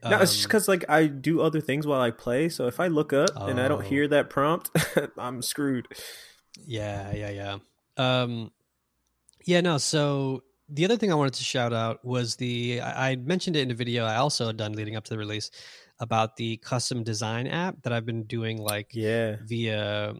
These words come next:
Speaker 2: like, I've been throwing things into Photoshop, into, like, a grid, and, and, like, I've been doing it the way that, like, made sense to me. My partner also helped me out 'cause she's, like, you know, super well versed in all the Adobe applications, thankfully. Um, so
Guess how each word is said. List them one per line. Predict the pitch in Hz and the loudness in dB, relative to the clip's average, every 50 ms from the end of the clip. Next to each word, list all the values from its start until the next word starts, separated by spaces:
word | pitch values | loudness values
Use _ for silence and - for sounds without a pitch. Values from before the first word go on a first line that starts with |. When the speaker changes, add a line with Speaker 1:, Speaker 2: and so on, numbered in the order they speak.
| - - | -6 -2
Speaker 2:
like, | 131 | -2
I've | 123 131 | -2 -2
been | 135 123 | -2 -2
throwing | - 135 131 131 123 | -2 0 0 0 0
things | - 131 120 | -2 -2 -2
into | 127 113 110 113 | -2 -4 -6 -6
Photoshop, | - - - 165 160 151 - - 156 143 131 - 131 | -4 -2 0 0 2 2 2 2 4 4 4 2 0
into, | 120 - 127 | -4 -4 -2
like, | 117 113 110 - | -4 -4 -4 -4
a | 110 | -8
grid, | 104 - - 147 151 151 147 147 143 135 | -10 -4 -2 0 2 2 4 2 2 2
and, | 131 120 117 | 0 -2 -4
and, | 110 113 - 123 | -4 -6 -6 -4
like, | 123 113 107 110 | -4 -4 -4 -2
I've | 123 147 160 | -2 -2 0
been | 170 147 | 0 0
doing | 135 151 156 147 135 | 2 2 2 2 2
it | 131 123 113 110 - _ _ _ - | 2 2 0 0 -4 _ _ _ -6
the | 127 120 | -4 -2
way | 120 120 117 | 0 0 0
that, | 113 110 110 | 0 -2 -2
like, | 110 110 110 101 _ - | -2 -2 -4 -4 _ -6
made | 120 117 117 - | -4 -4 -4 -2
sense | - 123 120 - - | -2 -2 -2 -2 -4
to | 123 | -2
me. | 117 120 131 | -2 -2 -2
My | 123 113 107 | -2 -2 -4
partner | - - 117 117 117 117 | -2 -2 -2 0 0 0
also | 117 120 113 - 123 117 | 0 0 0 0 0 0
helped | 110 123 117 - | 0 0 -2 -2
me | 120 117 | -2 0
out | 113 117 127 - 156 | 0 0 0 -2 -4
'cause | - 120 - | -6 -6 -6
she's, | - 113 110 110 117 | -4 -4 -6 -4 -4
like, | 113 110 110 _ - - - - _ _ _ | -6 -6 -6 _ -20 -20 -20 -20 _ _ _
you | - 120 | -4 -4
know, | 110 104 | -2 -2
super | 104 - - 135 123 117 117 117 | -2 -2 0 -2 0 0 0 2
well | 117 117 113 | 2 2 2
versed | 110 113 113 113 110 - - 117 | 2 2 0 0 0 -2 -4 -6
in | 113 110 110 110 113 113 - _ | -6 -6 -4 -6 -6 -8 -10 _
all | - 123 117 | -6 -4 -2
the | 123 120 | 0 0
Adobe | 117 113 120 120 113 117 120 117 117 117 | 0 2 0 0 0 0 0 0 0 0
applications, | 117 110 - - - 120 117 - 123 120 117 - | 0 0 -2 -2 -2 -2 -2 -2 -2 -4 -4 -4
thankfully. | - 117 120 117 - 123 123 120 127 - _ - - - _ _ _ _ - | -4 -4 -4 -4 -4 -4 -4 -4 -4 -6 _ -20 -20 -20 _ _ _ _ -4
Um, | 117 113 110 107 107 107 107 - - _ _ _ _ _ _ - | -2 -2 0 -2 -2 -4 -6 -10 -12 _ _ _ _ _ _ -8
so | - - - 147 135 127 127 123 120 117 117 117 117 113 110 - | -2 0 2 4 4 4 4 2 2 0 0 -2 -2 -4 -6 -8